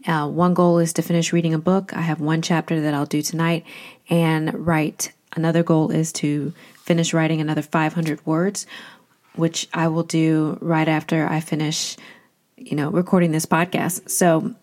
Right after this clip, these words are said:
basically, I have a hundred percent completion rate across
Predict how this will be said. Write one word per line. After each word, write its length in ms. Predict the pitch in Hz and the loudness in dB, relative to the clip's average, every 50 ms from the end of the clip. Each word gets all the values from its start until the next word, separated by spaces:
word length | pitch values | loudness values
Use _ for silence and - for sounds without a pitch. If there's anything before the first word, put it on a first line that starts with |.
| - - | -10 -2
basically, 500 | 180 185 185 185 - - 170 170 165 160 | 0 0 0 -2 -2 -2 0 0 0 0
I 120 | - 160 175 | 0 0 -2
have 120 | 175 156 | -2 -2
a 40 | 170 | -2
hundred 280 | - 208 196 185 185 | 0 0 0 0 -2
percent 280 | - 180 - 190 185 - | -2 -2 -2 -2 -2 -2
completion 480 | 175 170 - - 185 180 - - 170 165 | -4 -6 -2 -2 -2 -2 -2 -4 -4 -2
rate 340 | 165 160 156 156 - - _ - - - - - - - - _ _ _ _ - - | -2 0 0 -2 -4 -6 _ -20 -20 -20 -20 -20 -20 -20 -20 _ _ _ _ -8 -8
across 420 | 175 - - 180 160 156 170 - | -6 -2 0 0 2 2 0 -2